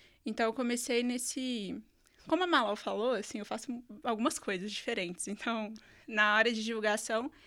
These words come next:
eu trabalhei no que eu trabalho aqui na Cria, né, que foi na parte de redação e tal, mas eu mexi também, me aventurei aí na direção de arte, de fotografia, a gente trabalhou junto na divulgação, nas estratégias,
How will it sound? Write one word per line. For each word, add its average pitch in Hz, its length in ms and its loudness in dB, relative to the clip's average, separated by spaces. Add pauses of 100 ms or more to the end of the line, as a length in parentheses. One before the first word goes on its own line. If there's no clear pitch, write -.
(400)
eu 220 80 0
trabalhei 214 340 4
no 214 100 -8
que - 60 -6
eu 208 60 -4
trabalho 196 300 -4
aqui 202 100 -8
na 202 100 -4
Cria, 262 260 -4
né, 220 120 -2
que - 80 -14
foi 214 80 -6
na 208 80 -4
parte 208 240 -6
de 208 80 -4
redação 214 760 -2
e 220 60 -8
tal, 214 280 4
mas 220 200 0
eu 196 60 -2
mexi 208 220 -6
também, 190 540 -8 (500)
me 254 160 0
aventurei 330 500 2
aí 233 140 0
na 220 100 -4
direção 196 420 -6
de 185 100 -6
arte, 180 300 -4
de - 80 -16
fotografia, 240 1000 -6 (420)
a 214 80 -4
gente 208 200 -4
trabalhou 196 320 -2
junto 190 200 -8
na 190 120 -6
divulgação, 214 520 -6
nas 202 160 -4
estratégias, 240 720 -4